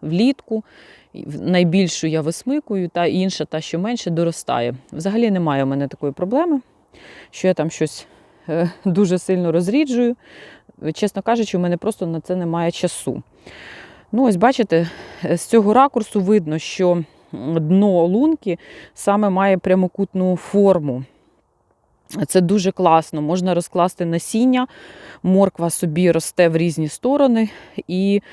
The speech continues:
така широка виходить стрічка. Тут ми економимо і місце, і економимо і свій час, тому що нам не потрібно робити сто п'ятдесят рядків, знаєте, таких тоненьких, і моркву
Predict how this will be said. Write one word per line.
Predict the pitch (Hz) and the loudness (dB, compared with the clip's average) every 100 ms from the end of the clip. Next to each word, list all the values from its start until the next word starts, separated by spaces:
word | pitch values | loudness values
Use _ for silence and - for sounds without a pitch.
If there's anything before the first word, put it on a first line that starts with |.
| - - | -20 -8
така | 170 - 190 | -2 0 0
широка | - 190 190 175 | 2 2 2 0
виходить | 156 170 165 165 156 | -2 -2 0 0 -2
стрічка. | - - 240 - - 226 226 _ _ _ _ - - | -6 -4 -4 -4 -4 -2 -2 _ _ _ _ -18 -4
Тут | 202 190 | -2 0
ми | 180 | 0
економимо | 170 185 180 170 165 165 | 0 0 2 2 2 2
і | 165 | 2
місце, | 190 269 - - 269 _ - - - - _ - | 2 2 0 0 -2 _ -20 -20 -20 -20 _ -4
і | 202 226 233 220 | 0 4 4 4
економимо | 175 - 175 190 196 190 185 185 185 - - - | 0 -2 0 0 0 0 2 2 0 -6 -18 -8
і | 170 | -8
свій | - 175 170 | -2 -2 -2
час, | - 247 285 - | 4 4 4 0
тому | 226 214 | -2 -2
що | 214 208 | -2 -2
нам | 202 196 | 0 0
не | 196 | -2
потрібно | 190 185 185 185 185 - - - | -4 -4 -2 0 -2 -4 -14 -4
робити | 175 180 185 175 | 0 2 2 -2
сто | - 175 | -6 -4
п'ятдесят | 175 170 185 170 165 | -2 -2 0 0 0
рядків, | 170 - - 247 240 | -6 -6 -4 -2 -2
знаєте, | 170 165 185 196 175 | -4 -4 0 0 -2
таких | 170 156 170 | -6 -6 -6
тоненьких, | - 185 202 214 - 151 | -4 0 2 0 -2 -4
і | 165 | -2
моркву | 170 180 - 156 | 0 0 -2 -6